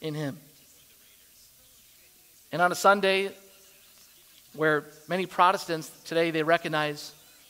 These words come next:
the Protestant Reformation, if you didn't know that, I would like to, uh, summarize with a quote from the great reformer John Calvin. "Therefore, this is the goal of the gospel,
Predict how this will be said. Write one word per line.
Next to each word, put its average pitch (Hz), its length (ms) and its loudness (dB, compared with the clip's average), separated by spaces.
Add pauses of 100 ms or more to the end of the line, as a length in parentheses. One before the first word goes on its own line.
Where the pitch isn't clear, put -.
the 139 120 -4
Protestant 160 440 -2
Reformation, 143 580 -8 (360)
if - 60 -20
you 147 60 -10
didn't 135 120 -10
know 135 120 -6
that, 139 220 -10 (340)
I 151 60 2
would 170 120 2
like 202 160 4
to, 180 180 4 (120)
uh, 151 160 2
summarize 196 540 6
with 180 100 -6
a 180 40 -6
quote 190 300 -2
from 185 100 -8
the 170 80 -2
great 180 220 0
reformer 180 420 -2
John 156 420 -4 (280)
Calvin. 139 500 -4 (1700)
"Therefore, 196 600 6 (840)
this 233 280 6
is 220 160 0
the 202 80 6
goal 214 260 8
of 226 60 4
the 208 60 -2
gospel, 226 520 8